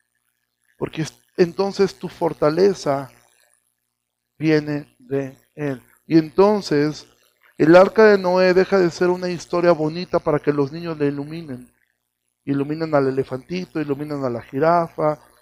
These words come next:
¿sí? La historia de, de, de Abraham dejando todo, no es una historia para que a ti te quiten todo tu dinero y digan, "Deja todas tus cosas y dáselas a Dios". No,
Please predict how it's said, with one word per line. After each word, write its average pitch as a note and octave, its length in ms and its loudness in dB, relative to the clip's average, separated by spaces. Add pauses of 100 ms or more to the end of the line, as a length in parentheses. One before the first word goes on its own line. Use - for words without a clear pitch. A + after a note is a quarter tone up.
(200)
¿sí? D#3+ 280 -2 (2000)
La F3+ 100 8
historia G#3+ 440 8
de, G3+ 420 10 (2000)
de, D#3+ 600 4 (380)
de E3 160 4
Abraham F#3+ 380 4
dejando F3+ 440 2
todo, D#3 560 2 (600)
no F3 140 -6
es - 100 -8
una G3 160 -8
historia F#3 320 2
para D#3+ 220 0
que D3+ 100 -2
a - 20 0
ti - 140 -6
te F3+ 100 -4
quiten E3+ 340 -6
todo F3 200 -6
tu E3 160 -8
dinero D#3 180 -8
y E3+ 60 -8
digan, F3 160 -14
"Deja A3 260 -6
todas B3+ 380 -6
tus - 180 -14
cosas A3+ 420 -4
y G#3 60 -2
dáselas A3 460 2
a F3+ 60 -2
Dios". G3 420 2
No, E3+ 340 -8